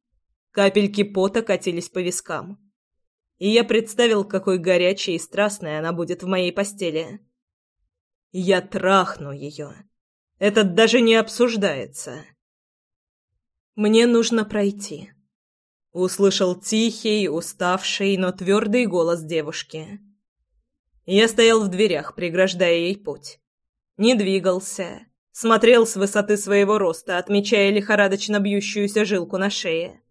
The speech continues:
изящный изгиб плеча, хрупкие запястья и тонкие длинные пальцы. «Сколько?» — произнес я. Понял, что фигура девчонки меня полностью устраивает. Даже крохотная грудь заводила до предела.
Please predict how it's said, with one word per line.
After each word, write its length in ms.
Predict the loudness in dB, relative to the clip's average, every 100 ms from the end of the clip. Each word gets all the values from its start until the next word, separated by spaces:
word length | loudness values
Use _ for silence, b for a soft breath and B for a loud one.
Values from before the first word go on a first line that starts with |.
| _ _
изящный 580 | 0 4 4 4 -4 -6
изгиб 340 | -4 -8 -8
плеча, 600 | -8 -8 -8 -8 -8 -8 _ _ _ _
хрупкие 520 | 0 2 2 0 0
запястья 840 | 4 2 2 0 0 -4 -2 0 0
и 180 | -2 -10
тонкие 680 | -2 0 0 -2 -2 -2
длинные 520 | 0 -2 -2 -2 -4 -4
пальцы. 760 | -4 -6 -6 -10 -10 -12 -20 _ _ _ _ _ _ _ _ _ _
«Сколько?» — 720 | -16 -6 4 6 6 -2 -14 -16 -20 _ _ _ _ _ -8
произнес 600 | 0 0 2 0 -2 -4
я. 240 | -6 -6 -12 _ _ _ _ _ _ _ _ _ _ -2
Понял, 400 | 2 4 4 2
что 240 | 2 0
фигура 400 | 2 2 4 4
девчонки 560 | 2 0 -2 -2 -2 -2
меня 260 | -2 -2 -4
полностью 600 | -2 0 -2 -6 -8 -10
устраивает. 840 | -10 -12 -10 -10 -12 -16 _ _ _ _ _ _ -2
Даже 320 | 2 4 4
крохотная 640 | 2 0 0 -4 -2 -2
грудь 280 | 0 0 0
заводила 440 | 0 0 0 0 0
до 120 | -4
предела. 500 | -6 -6 -8 -8